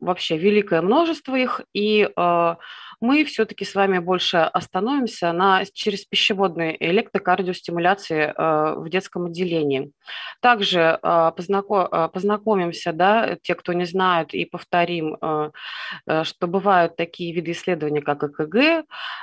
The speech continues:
э, суточное мониторирование А Д, суточное мониторирование Э К Г, нагрузочные тесты, прекардиальные и навигационное картирование,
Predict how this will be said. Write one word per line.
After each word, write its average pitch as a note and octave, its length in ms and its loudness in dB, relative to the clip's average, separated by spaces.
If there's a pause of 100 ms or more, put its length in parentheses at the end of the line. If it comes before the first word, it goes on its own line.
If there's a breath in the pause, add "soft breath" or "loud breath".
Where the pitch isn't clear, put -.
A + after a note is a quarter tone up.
э, D#3+ 260 2
суточное - 480 -4
мониторирование D#3+ 760 0
А D#3 40 0
Д, A#3 300 2
суточное F#3 460 -4
мониторирование D#3+ 680 0
Э B3 180 4
К C#4 160 0
Г, A#3 340 4
нагрузочные A3 720 0
тесты, G#3+ 640 0 (360 loud breath)
прекардиальные F3+ 880 2
и F3 200 0
навигационное A3 680 2
картирование, G#3 840 0